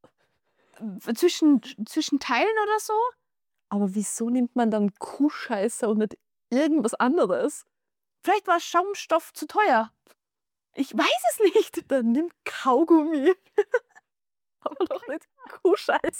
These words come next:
Speaker 1: Ich weiß ja nicht, wie er die Bomben gebaut hat.
Speaker 2: Okay.
Speaker 1: Irgendwas war auf alle Fälle mit einem Dünger.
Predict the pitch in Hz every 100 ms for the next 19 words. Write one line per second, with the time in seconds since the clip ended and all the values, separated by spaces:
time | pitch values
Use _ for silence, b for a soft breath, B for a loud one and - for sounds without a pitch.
0 | - - - - _ _ 453 466 466 415
1 | 392 370 - 320 370 359 302 - 285 311
2 | - 262 240 220 285 302 294 233 233 247
3 | _ _ _ - 359 - 196 185 - _
4 | _ _ _ _ _ _ _ _ _ _
5 | 311 330 285 262 269 - 262 294 269 254
6 | 254 254 233 214 208 185 214